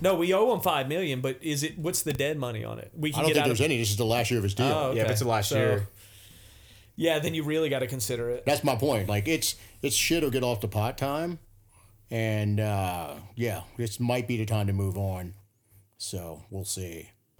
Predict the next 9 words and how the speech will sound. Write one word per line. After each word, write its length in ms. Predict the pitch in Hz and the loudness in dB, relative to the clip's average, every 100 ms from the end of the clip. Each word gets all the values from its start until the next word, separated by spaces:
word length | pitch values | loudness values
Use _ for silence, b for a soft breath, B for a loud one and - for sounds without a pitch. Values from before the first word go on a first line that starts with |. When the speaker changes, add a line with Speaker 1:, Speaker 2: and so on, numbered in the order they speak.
| _ | _
Speaker 3:
He 120 | - 285 | -10 -6
was, 400 | - 240 - - _ _ _ _ _ _ _ _ _ _ _ _ _ _ _ _ _ _ - | -4 -2 -4 -6 _ _ _ _ _ _ _ _ _ _ _ _ _ _ _ _ _ _ -12
uh, 40 | |
I'm 340 | 113 107 104 | -8 -8 -8
gonna 120 | 110 104 | -8 -8
sound 260 | 113 101 | -6 -6
like 160 | 95 101 | -6 -6
Nick 240 | 104 101 | -6 -6
now. 280 | 101 98 | -8 -6